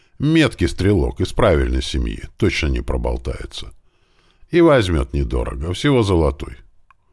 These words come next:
А покрепче ничего нельзя? Не вонь, лучше что-нибудь такое. Я как-то думала, может, ей в морду бесстыжую кислотой плеснуть?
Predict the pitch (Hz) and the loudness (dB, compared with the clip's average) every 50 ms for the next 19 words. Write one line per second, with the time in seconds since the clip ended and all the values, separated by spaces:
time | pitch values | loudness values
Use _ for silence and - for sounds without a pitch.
0 | _ _ _ _ _ _ _ _ _ _ _ _ _ _ _ _ _ _ _ _ | _ _ _ _ _ _ _ _ _ _ _ _ _ _ _ _ _ _ _ _
1 | _ _ _ _ _ - 101 107 104 - 120 120 - - 131 139 135 - - 131 | _ _ _ _ _ 0 0 2 2 4 2 2 4 4 2 2 2 2 0 0
2 | 127 127 117 - - 135 139 151 165 156 143 107 87 80 73 62 55 - - - | 0 0 0 0 0 2 2 2 2 4 2 2 0 0 -2 -4 -6 -6 -10 -14
3 | - - - _ - - - 98 113 131 139 131 120 117 92 78 76 90 107 117 | -18 -20 -20 _ -18 -8 -2 0 2 4 4 4 4 2 2 2 2 2 2 2
4 | 110 - 101 - - 110 104 98 95 87 87 90 - - 107 101 - - - 73 | 0 -2 -4 -4 -2 -2 0 0 0 -2 -4 -6 -4 -4 -6 -4 -4 -6 -8 -8
5 | - - - - - - - _ - 101 127 123 - 131 120 - - 131 120 113 | -8 -10 -14 -16 -20 -20 -18 _ 0 2 2 2 2 2 0 0 0 0 0 2
6 | 127 123 120 120 120 120 120 117 120 120 110 120 113 - 120 117 117 110 117 123 | 2 2 4 4 4 4 4 4 4 2 2 2 0 2 2 2 2 2 2 2
7 | 117 107 85 85 73 76 87 - - - 123 113 92 110 110 104 - 101 - - | 2 2 0 -2 -2 -4 -4 -4 -2 0 0 2 2 2 0 0 -2 -4 -2 0
8 | 117 113 - 156 147 147 - - - - - - - - - | 0 0 0 -2 -4 -2 -4 -6 -6 -6 -8 -10 -12 -14 -18